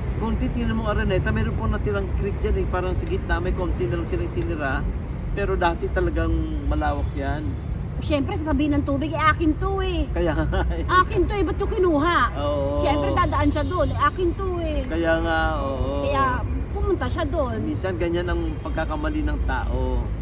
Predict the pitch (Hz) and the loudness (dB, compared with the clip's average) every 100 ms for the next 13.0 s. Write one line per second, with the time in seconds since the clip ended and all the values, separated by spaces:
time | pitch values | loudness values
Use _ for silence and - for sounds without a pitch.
0 | - - - 156 160 170 160 160 156 151 | -2 -2 -4 0 2 2 2 0 0 0
1 | 185 - - - - - 135 143 - 165 | -2 -2 -2 -2 -2 -2 0 0 0 0
2 | 170 180 170 147 139 143 156 147 - 151 | 0 0 0 0 0 -2 -2 -4 -4 -2
3 | 151 151 139 - 127 139 160 - 147 151 | -2 -2 -2 -4 -4 -2 -2 -2 -2 -2
4 | 139 - 151 147 143 - 127 127 - 135 | -4 -4 -4 -2 -2 -2 -4 -4 -4 -2
5 | 135 123 117 110 - - - - - - | 0 0 -2 -2 -2 -2 -2 -2 -2 0
6 | 139 143 147 - 156 139 151 147 147 147 | 0 0 0 0 0 0 -2 -2 -2 0
7 | 139 135 135 139 135 139 135 - - - | 0 0 0 0 0 -2 -2 -2 -4 -4
8 | - - 277 320 339 370 381 370 - 359 | -6 -2 0 2 2 2 2 2 2 0
9 | 339 339 - 330 214 208 202 - - - | 2 4 4 4 4 2 0 -2 -4 -4
10 | 254 269 302 294 285 285 - 277 226 220 | -2 2 4 4 2 0 2 2 2 0
11 | - - 247 269 269 277 269 262 262 285 | 0 0 0 -2 0 0 0 0 0 -2
12 | 359 302 - - - - 247 247 254 247 | -2 -2 -2 -4 -4 -4 -2 -2 -2 -2